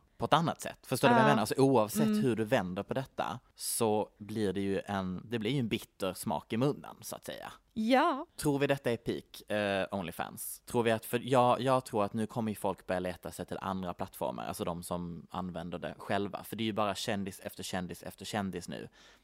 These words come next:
Speaker 1: som
Speaker 2: Det är det jag tänker,
Speaker 1: öppnar
Speaker 2: att
Speaker 1: konton.
Speaker 2: som vi pratade om innan,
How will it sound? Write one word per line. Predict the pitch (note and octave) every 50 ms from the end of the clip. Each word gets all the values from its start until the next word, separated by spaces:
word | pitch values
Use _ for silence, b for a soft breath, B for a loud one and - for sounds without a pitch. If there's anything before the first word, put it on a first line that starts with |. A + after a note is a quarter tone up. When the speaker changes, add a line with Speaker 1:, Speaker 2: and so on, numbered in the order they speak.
| b b _
Speaker 1:
som | - - G2+ F2+ F2 E2+ E2+ E2 _ _ _ -
Speaker 2:
Det | - - C4+ C4+
är |
det | G#3 C#4 -
jag | C#4+ B3+ -
tänker, | - C#4 C#4+ C4+ A#3+ - - G3 E3+ E3 E3+ -
Speaker 1:
öppnar | - G#3+ G#3+
Speaker 2:
att | - -
Speaker 1:
konton. | - - - B B B B B B B
Speaker 2:
som | - - B3+ B3
vi | B3
pratade | G#3 C4 A#3+ -
om | A3 G#3
innan, | A3+ A#3+ A3+ A3+ B3 A3+ A3 G#3